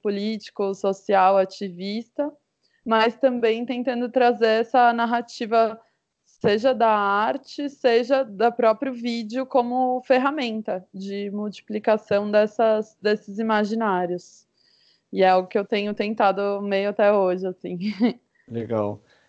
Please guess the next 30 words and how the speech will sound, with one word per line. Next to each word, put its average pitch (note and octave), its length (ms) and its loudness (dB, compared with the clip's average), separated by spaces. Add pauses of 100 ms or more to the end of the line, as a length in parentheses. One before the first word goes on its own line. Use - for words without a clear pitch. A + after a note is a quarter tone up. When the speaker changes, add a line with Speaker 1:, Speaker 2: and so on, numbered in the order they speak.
(140)
Speaker 2:
E C3 120 4
o C3+ 60 4
que D#3+ 160 -6
que - 80 -14
você F3 140 -2
trouxe D3 400 0
dessa B2+ 280 -2
experiência B2 500 -4
da A#2+ 120 2
Holanda A#2 640 0 (420)
pro, A#2 180 -8 (240)
pro, A#2 380 2
pro A#2 200 -12
seu A#2 520 0
trabalho A2+ 380 0
atual? G#2+ 380 -2
O G2+ 80 -18
que A2+ 180 -10
que, G#2+ 400 -6
o G#2+ 40 -10
que - 140 -12
que A2 80 -18
te - 100 -12
inspirou A2 380 -2
mais G#2+ 320 -4
lá, G#2+ 220 0
que A2 100 -14
você G#2 260 -8
acha G#2+ 220 -6
que, G2+ 340 -8